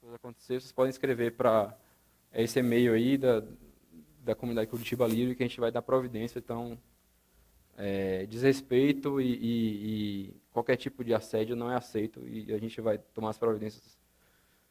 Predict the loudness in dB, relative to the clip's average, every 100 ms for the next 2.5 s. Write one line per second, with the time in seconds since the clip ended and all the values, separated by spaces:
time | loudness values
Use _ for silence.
0 | _ _ -10 -8 -6 -4 2 4 4 4
1 | 4 2 -4 -2 0 2 0 -2 -8 -6
2 | -8 -8 -12 -18